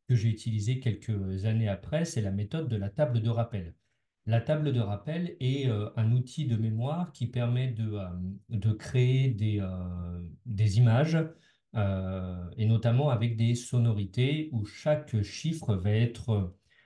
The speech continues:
allié à une sonorité précise et qui va donc nous permettre de construire des mots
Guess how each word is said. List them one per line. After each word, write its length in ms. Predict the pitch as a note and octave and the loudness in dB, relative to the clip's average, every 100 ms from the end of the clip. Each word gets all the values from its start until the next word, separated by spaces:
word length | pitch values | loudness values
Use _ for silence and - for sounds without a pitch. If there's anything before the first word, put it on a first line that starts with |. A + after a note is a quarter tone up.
| - | 0
allié 500 | B2 A#2 B2 C3+ C3+ | 4 4 4 4 2
à 100 | A#2 | 0
une 140 | G#2+ G#2+ | 0 0
sonorité 640 | - B2+ A2+ A2 - A2 | 0 0 2 0 -2 -4
précise 840 | - - C#3 - C3+ D#3+ E3 - - | -4 -2 -2 -2 -2 -2 -2 -6 -2
et 180 | A#2 A2+ | -2 -2
qui 180 | - | -4
va 400 | G2 G2+ G2 F#2+ | -2 0 -2 -4
donc 280 | F#2 B2+ C3 | -2 -2 0
nous 140 | A2+ G2 | 0 0
permettre 640 | - A2 A2 C3+ - G2+ | 0 0 0 -2 -4 -4
de 160 | G2 F#2+ | -4 -6
construire 680 | - D3 - - C#3+ C#3 | -6 -4 -4 -4 -4 -2
des 120 | G#2 G#2 | -2 0
mots 400 | G#2+ C#3 E3 | 2 2 2